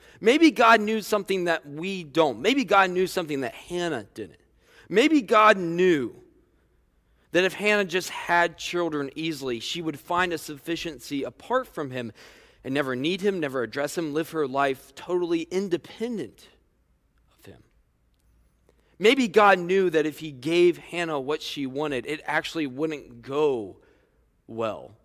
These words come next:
for Hannah. It would actually be something that could lead to her destruction in more ways than one.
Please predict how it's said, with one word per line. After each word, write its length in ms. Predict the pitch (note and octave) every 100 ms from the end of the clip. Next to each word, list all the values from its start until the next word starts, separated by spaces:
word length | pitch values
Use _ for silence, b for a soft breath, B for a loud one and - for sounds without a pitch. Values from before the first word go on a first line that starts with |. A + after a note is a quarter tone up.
| _
for 340 | _ F3 E3
Hannah. 240 | A#2+ - - _ _ _ _ _ b b b
It 120 | F3
would 160 | F#3 F#3+
actually 360 | G3 A#3 G#3
be 140 | F#3 F3+
something 300 | F#3+ F3 F3+
that 160 | F#3
could 120 | G3+ F#3+
lead 440 | F3 G#3+ A3+ G#3
to 140 | - E3+
her 160 | F3
destruction 520 | D3+ D3 F3 D#3+ D#3
in 200 | D3+ F3+
more 360 | F#3 F#3 G3 G3
ways 500 | E3+ E3 E3 D3+ - b b b b
than 440 | C3 C#3 C3 A#2+ -
one. 340 | A#2 A#2 F#2+